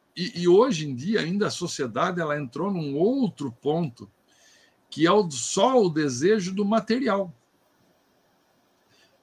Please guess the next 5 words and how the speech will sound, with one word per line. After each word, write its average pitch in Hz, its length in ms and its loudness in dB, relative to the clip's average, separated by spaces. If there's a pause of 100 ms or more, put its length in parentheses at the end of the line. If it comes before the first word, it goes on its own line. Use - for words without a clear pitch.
(360)
Pouco 240 420 2
se - 140 -8
deseja 160 600 2
do 151 160 -6
espiritual. 180 680 -4